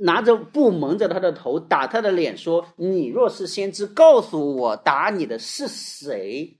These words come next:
各位，耶稣知不知道？耶稣当然知道，他自己预定要这样受痛苦，他自己预定要这样受羞辱，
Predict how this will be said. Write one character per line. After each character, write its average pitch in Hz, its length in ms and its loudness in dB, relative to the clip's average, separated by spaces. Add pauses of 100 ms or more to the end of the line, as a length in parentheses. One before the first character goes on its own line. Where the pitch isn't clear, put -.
(100)
各 233 100 -2
位， 196 380 -2 (400)
耶 202 100 2
稣 202 140 -4
知 - 140 -6
不 196 80 -4
知 131 100 -6
道？ 113 240 -8 (1200)
耶 226 80 -10
稣 220 140 -14
当 226 180 -4
然 135 160 -6
知 104 140 -14
道， - 220 -14 (4000)
他 - 140 2
自 - 160 4
己 95 240 0
预 147 220 4
定 113 220 2
要 104 120 8
这 107 200 -2
样 95 120 2
受 - 160 -2
痛 95 180 -6
苦， - 180 -14 (1700)
他 - 140 -4
自 165 140 6
己 104 160 0
预 160 260 4
定 123 260 4
要 110 160 4
这 117 200 0
样 98 160 0
受 98 200 0
羞 98 200 2
辱， 85 180 -6